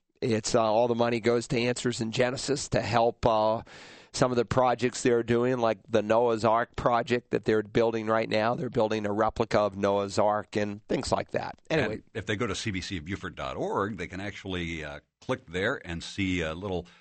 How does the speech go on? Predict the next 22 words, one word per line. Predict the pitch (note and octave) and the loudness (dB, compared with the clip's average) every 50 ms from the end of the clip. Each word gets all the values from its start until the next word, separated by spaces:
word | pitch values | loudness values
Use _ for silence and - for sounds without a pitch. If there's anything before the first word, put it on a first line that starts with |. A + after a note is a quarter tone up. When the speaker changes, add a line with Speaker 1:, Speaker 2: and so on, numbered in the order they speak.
| _ _ - | _ _ -14
Speaker 2:
snippet | - - - - D#3 E3+ G3+ F#3 E3+ D2+ - - | -10 -8 -4 -2 0 -2 -2 -2 -2 -6 -6 -6
of | - F2+ F2 D#2 | -8 -10 -10 -8
your | D#2+ G2+ C3+ B2+ D#2+ C#2 C2 | -4 -4 -2 -2 -2 -4 -4
article. | C#2+ D2 C#2+ - - - A#2 C3+ | -6 -6 -8 -8 0 2 2 2
Speaker 1:
Okay, | D3+ - D3 C3 - - - | 2 2 2 2 2 0 0
and | C#3 C3+ C3 | 2 2 2
I | B2 B2 | 2 0
think, | - - D3 D3 C#3 - | 2 0 0 0 0 -2
too, | - - D#3 D#3 | 0 0 2 2
it's | D3+ - - | 2 -2 0
gonna | - C#3 C3 B2 A#2 | 0 2 2 2 2
be | G#2+ B2+ B2+ B2+ B2+ B2+ | 2 2 2 4 2 2
in | F#2 A#2 B2 A#2+ A#2 B2 | 2 2 0 0 0 0
the, | B2 A#2 A2+ A2 | 0 0 2 2
uh, | A2 A2+ A2+ A2+ A2 - | 2 2 2 0 0 0
resource | - C3 C3+ C3+ - - B2 A#2+ A2+ - - A#2 | 0 0 0 0 2 2 2 2 2 -2 -2 0
room | A#2 A2+ A2+ A#2 A#2+ A2+ | 2 2 2 0 0 0
if | A2 A2 - - - A2+ A2 | -2 -2 -4 -10 -14 -10 -4
anyone's | - A2 A2+ A2+ A2 G#2 G#2 | 0 0 2 2 0 0 0
listening | A2 A#2 A2 - - A2+ A2 G#2+ G#2 G#2+ - - | 0 0 0 0 -2 0 0 0 0 -2 -4 -2
locally, | - G#2+ A#2+ C#3 C#3 - - G2+ G#2+ A2+ A2+ A#2 A#2+ - - - - - - - - | 2 4 4 4 2 0 0 0 2 2 2 0 -2 -6 -12 -20 -20 -20 -20 -8 0
uh, | - G2+ G#2+ G#2 G#2 G#2 G#2 G#2 | 2 2 4 4 4 2 2 0